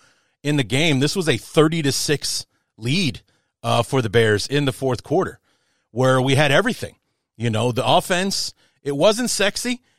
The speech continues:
and you'll hear me in the knee-jerk reactions. I'm gonna sound like a hater, and it's not because I don't want Bagent to succeed. I think it's just more sour grapes about how it's been going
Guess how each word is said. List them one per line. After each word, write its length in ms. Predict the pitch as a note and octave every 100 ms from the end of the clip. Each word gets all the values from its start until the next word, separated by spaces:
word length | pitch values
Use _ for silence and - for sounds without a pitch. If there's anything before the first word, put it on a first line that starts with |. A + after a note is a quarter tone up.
| _ -
and 200 | D3 D3+
you'll 140 | E3
hear 200 | C3+ F#3
me 140 | A3 G#3+
in 80 | F#3
the 60 |
knee-jerk 480 | F3 F#3+ D#3+ F#3+ -
reactions. 760 | D3 C#3 E3+ - G#3 G#3 - - _ -
I'm 100 | C#3
gonna 160 | F3+ E3+
sound 300 | - E3+ E3+
like 100 | D3+
a 60 |
hater, 380 | A2 C3 D3 G3 _ _ _ -
and 120 | D3
it's 100 | D3
not 160 | F#3 G#3
because 300 | G#3 F#3+ F3
I 80 | D3
don't 240 | C#3+ D3+
want 260 | D3 D3+ A2
Bagent 380 | C3+ D3 D3+
to 100 | C#3+
succeed. 540 | C3 A#2 - A#2+ E3 - _ _ _
I 120 | - B2
think 240 | D#3 D#3
it's 160 | D3+ -
just 240 | D3 C3+
more 420 | C3+ C3+ C3 B2 _ _ _
sour 400 | - - C#3 D3+
grapes 400 | A2+ B2+ D#3 -
about 360 | C3+ C3 C3 - -
how 320 | - C#3+ D3+
it's 140 | C3+ -
been 260 | C3+ B2
going 400 | A#2 C3 B2+ B2